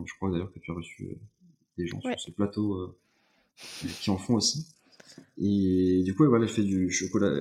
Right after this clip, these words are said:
Speaker 1: Le, le brigadeiro, qui est une spécialité au chocolat du Brésil, l'a amenée à faire du chocolat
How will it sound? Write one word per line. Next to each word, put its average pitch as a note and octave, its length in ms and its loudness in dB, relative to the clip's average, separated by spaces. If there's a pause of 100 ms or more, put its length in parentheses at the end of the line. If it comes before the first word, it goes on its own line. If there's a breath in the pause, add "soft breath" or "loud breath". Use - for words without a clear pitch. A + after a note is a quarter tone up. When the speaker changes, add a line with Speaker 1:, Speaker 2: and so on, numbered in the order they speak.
(200)
Speaker 1:
Le, A#2+ 300 6
le A#2 160 8
brigadeiro, B2 480 6
qui A#2+ 80 -4
est - 20 0
une G2+ 60 0
spécialité G2 400 0
au A2 60 6
chocolat A2 380 0
du - 140 -8
Brésil, A#2 380 2
l'a G#2+ 100 8
amenée A2+ 240 8
à A2+ 60 2
faire F#2+ 140 -2
du F#2 80 -4
chocolat G#2 440 0